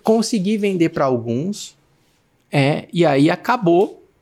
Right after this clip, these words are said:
os clientes. Aí tinha que pescar. É aí que o bicho pega.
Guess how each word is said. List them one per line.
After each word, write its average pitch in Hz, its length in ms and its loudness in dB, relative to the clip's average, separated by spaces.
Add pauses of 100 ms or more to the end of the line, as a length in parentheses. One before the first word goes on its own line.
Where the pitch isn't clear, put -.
(100)
os - 300 -2
clientes. - 580 0
Aí 120 120 -2
tinha - 260 -10
que 117 160 -6
pescar. - 720 -4 (880)
É - 160 -20
aí 120 280 -8
que - 120 -6
o - 40 -6
bicho - 280 0
pega. 143 460 -2